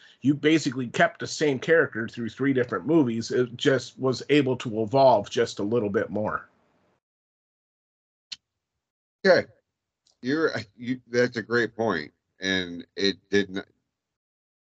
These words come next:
Speaker 2: to maintain the integrity of the original concept is what's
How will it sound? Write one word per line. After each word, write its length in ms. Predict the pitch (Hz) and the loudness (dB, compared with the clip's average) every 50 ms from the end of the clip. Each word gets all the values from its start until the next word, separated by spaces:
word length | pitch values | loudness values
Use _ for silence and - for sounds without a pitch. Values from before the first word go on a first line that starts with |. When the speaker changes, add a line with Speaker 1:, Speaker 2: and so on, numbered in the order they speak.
| _ _ _ _ _ _ - | _ _ _ _ _ _ -4
Speaker 2:
to 300 | - 120 120 113 113 107 | -2 0 0 0 -2 -2
maintain 680 | 101 113 120 127 127 127 127 - 131 135 139 139 135 127 | 0 2 4 4 4 4 2 2 2 4 4 4 4 4
the 160 | 127 123 117 | 4 4 4
integrity 640 | 110 98 - - 120 117 110 107 110 113 117 113 107 | 4 0 0 2 2 2 2 2 0 -2 -2 0 -2
of 160 | 101 92 92 | -2 -2 -2
the 120 | 98 98 | 0 0
original 680 | 95 90 90 98 104 101 95 95 104 101 101 101 95 90 - | 0 2 4 4 4 4 2 0 -2 -2 -2 -2 -4 -6 -6
concept 840 | - 101 95 90 87 85 - - - 82 78 78 71 - - _ _ _ _ _ _ _ _ _ _ _ _ _ _ - | -4 -4 -2 -2 -4 -6 -8 -8 -6 -4 -4 -4 -6 -8 -10 _ _ _ _ _ _ _ _ _ _ _ _ _ _ -2
is 300 | 95 92 92 82 73 82 76 _ | -2 0 -2 -2 -6 -12 -12 _
what's 380 | 87 92 90 - - - - | 0 0 0 0 -2 -10 -18